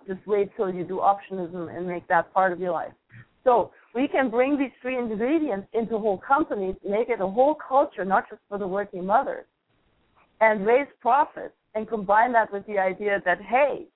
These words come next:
now the employees, as well as the clients, as well as the companies, win, win, and win. And the employees actually win twice because they get a better work-life balance out of it, and they, they help increase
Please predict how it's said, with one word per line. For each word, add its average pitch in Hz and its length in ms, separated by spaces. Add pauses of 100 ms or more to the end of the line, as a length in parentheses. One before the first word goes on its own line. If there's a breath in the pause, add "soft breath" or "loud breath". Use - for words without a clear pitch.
(240)
now 262 300
the 226 140
employees, 202 540 (1120)
as 196 140 (100)
well 269 200
as 285 160
the 214 80
clients, 196 680
as 190 100 (100)
well 247 260
as 247 180
the 208 80
companies, 190 640 (400)
win, 226 540 (160)
win, 196 420 (100)
and 175 240
win. 190 400 (380)
And 202 80
the 196 60
employees 269 420
actually 214 260
win 180 280
twice 226 260 (120)
because 185 300 (440 soft breath)
they 208 120
get 208 200
a 196 40
better 208 520 (500)
work-life 208 480
balance 254 340
out 185 180
of 180 120
it, 185 140 (160)
and 214 420 (340)
they, 202 340 (180)
they 214 60
help 202 260
increase 196 380